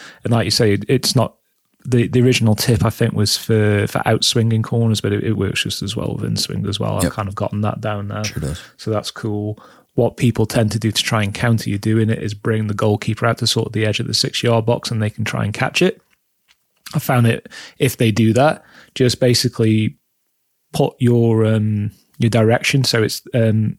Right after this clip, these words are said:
Speaker 1: basically going right across the face of the goal and it flies over their head and someone at the back post then gets a chance to score. So you can sort of adjust to their, their counter to it fairly well. And I don't really look at it as,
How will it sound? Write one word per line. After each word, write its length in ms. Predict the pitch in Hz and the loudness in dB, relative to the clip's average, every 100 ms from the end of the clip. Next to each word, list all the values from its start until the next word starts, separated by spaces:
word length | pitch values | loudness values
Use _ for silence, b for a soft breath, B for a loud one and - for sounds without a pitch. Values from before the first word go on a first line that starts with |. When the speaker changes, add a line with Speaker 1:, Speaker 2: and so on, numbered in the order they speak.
| _ | _
Speaker 1:
basically 380 | - 117 - 110 | 0 0 0 -2
going 380 | 107 117 110 110 127 | 2 4 4 2 0
right 260 | 123 123 | 0 2
across 280 | 123 123 - | 0 -2 -2
the 80 | - | -2
face 260 | 127 113 | 0 0
of 60 | 110 | -2
the 60 | 101 | 0
goal 200 | 113 117 | 2 2
and 80 | |
it 80 | 110 | 0
flies 360 | - 113 104 104 | -2 2 4 4
over 180 | 107 101 | 2 2
their 160 | 101 | 2
head 200 | 98 104 | 2 2
and 120 | 101 - | 2 2
someone 200 | 117 110 | 2 2
at 80 | |
the 80 | - | 2
back 220 | 101 - | -2 -2
post 280 | - 104 95 | 0 0 2
then 140 | - 110 | 0 0
gets 180 | - | -2
a 40 | - | -2
chance 280 | 127 117 - | -2 -2 -2
to 80 | |
score. 340 | 123 - - - B B B B B - | -4 -6 -10 -12 B B B B B -2
So 140 | 123 | 2
you 300 | 107 104 110 | 4 4 4
can 180 | - 104 | 2 2
sort 180 | 117 - | 2 2
of 80 | |
adjust 380 | 104 110 113 - | 0 2 0 0
to 60 | 101 | -2
their, 380 | 104 107 107 - B B B | 0 0 0 -2 B B B
their 140 | - 101 | -4 -2
counter 460 | - 117 113 127 117 - | 0 2 2 2 0 -2
to 180 | 135 123 | 2 4
it 260 | 123 - _ _ | 4 0 _ _
fairly 360 | - 113 107 104 | 0 4 4 4
well. 320 | 107 101 101 B B B | 2 2 0 B B B
And 120 | 185 | 0
I 40 | 190 | 4
don't 220 | 254 262 | 4 4
really 180 | 214 175 | 4 6
look 220 | 151 - | 4 4
at 120 | 135 | 4
it 140 | 131 - | 4 2
as, 340 | 120 107 110 | 2 0 -4